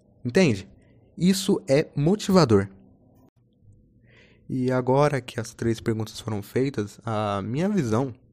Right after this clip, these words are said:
depois de eu ter feito já a pergunta lá no chat pra ele, eu cheguei à conclusão que ser um professor hoje,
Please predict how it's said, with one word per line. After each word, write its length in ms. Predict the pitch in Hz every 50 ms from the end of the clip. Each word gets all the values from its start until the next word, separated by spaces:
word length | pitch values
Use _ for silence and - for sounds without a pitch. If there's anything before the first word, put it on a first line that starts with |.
| _ _ _ _ _ _ _ _ _ _ -
depois 340 | 123 147 143 - 208 226 214
de 80 | 208
eu 100 | 190 156 - - _ _ _
ter 160 | - 139 131
feito 480 | 123 - - 117 120 127 - - 98 98
já 220 | 104 107 113 123
a 400 | - 104 107 104 101 92 92 92 95 -
pergunta 540 | - 113 110 110 113 113 107 - 101 98 - - - - - - -
lá 180 | 120 139 175 208
no 100 | 160 123
chat 460 | - - 120 131 123 - - - - _ - - - - - - - _ _ -
pra 180 | 107 101 98 104
ele, 380 | 113 135 135 123 113 98 - - _ _ _ _ _ _ _ _ -
eu 880 | 131 139 139 139 139 143 143 139 143 139 135 139 131 131 127 123 110 - - - _ _ _ -
cheguei 300 | - - - 151 151 160
à 60 | 170
conclusão 600 | 175 - 180 175 180 175 147 120 113 117 131 147
que 600 | 143 - - 127 131 131 120 120 110 104 101 95 92 - - - - _ _ _ _ _ _ - - _ _ _ _ _ _ _ _ _ -
ser 280 | - - - 139 165
um 120 | 196 196 190
professor 840 | - - 160 - - - - - - - 113 120 135 135 131 - - -
hoje, 540 | - 123 127 135 135 123 101 101 98 95 -